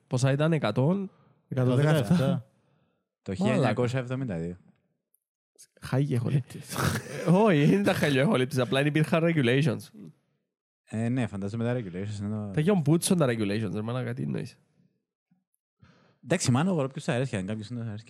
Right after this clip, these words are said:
Speaker 4: να πάει.
Speaker 3: Ε, ναι, εντάξει.
Speaker 2: Καλά, ναι.
Speaker 1: Σίγουρα, ρε
Speaker 4: Να
Speaker 1: μαλάκα.
Speaker 4: μην τα εξοπλίσουμε, ναι, πια.
Speaker 1: <laughs> Τα βλάκα είσαι. Και οι Scorpions έρχονται, ρε.
Speaker 3: Ε, οι Scorpions, ε, γεράσα, ρε, κανεί, πώς.
Speaker 1: Εντάξει, καλά, ρε μαλάκα, έρχονταν οι A C D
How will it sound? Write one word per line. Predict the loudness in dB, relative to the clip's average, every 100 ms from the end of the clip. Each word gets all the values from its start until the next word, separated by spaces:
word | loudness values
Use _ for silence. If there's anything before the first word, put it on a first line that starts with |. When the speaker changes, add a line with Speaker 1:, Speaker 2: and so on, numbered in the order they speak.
| -12
Speaker 4:
να | -10 -10
πάει. | -10 -8
Speaker 3:
Ε, | -6 -4
ναι, |
εντάξει. | -4 -4 -8 -12 -16 -18 -20 _ _
Speaker 2:
Καλά, | -12 -8
ναι. | -2
Speaker 1:
Σίγουρα, | 0 0 0
ρε |
Speaker 4:
Να | -4
Speaker 1:
μαλάκα. | -2 -2
Speaker 4:
μην | 0
τα | -2
εξοπλίσουμε, | -4 -6 -6 -6 -10 -12
ναι, | -12
πια. | -16 -20 -20 -20 -20 -20 -20 -20 -16 0
Speaker 1:
<laughs> | 2 2 -4 -10 _ _ _ _ _ _ _ _ _ -10
Τα | -10
βλάκα | -10 -12 -10 -10
είσαι. | -12 -14 _ _ _ _ _ _ _ _
Και | -4
οι | -4 -2
Scorpions | -4 0 0 0
έρχονται, | -4 -4 -8 -4
ρε. | -4 -4
Speaker 3:
Ε, | -6
οι | -8 -8 -10
Scorpions, | -12 -10 -10 -10
ε, | -10
γεράσα, | -12 -14 -14
ρε, | -16 -18
κανεί, | -20 -18 -16
πώς. | -18 -20 _ _
Speaker 1:
Εντάξει, | -12 -4 -4 -4 -8 -6
καλά, | -2 0
ρε | 0
μαλάκα, | 0 0 -2
έρχονταν | -2 -2 0
οι | 0 -2
A |
C |
D | -2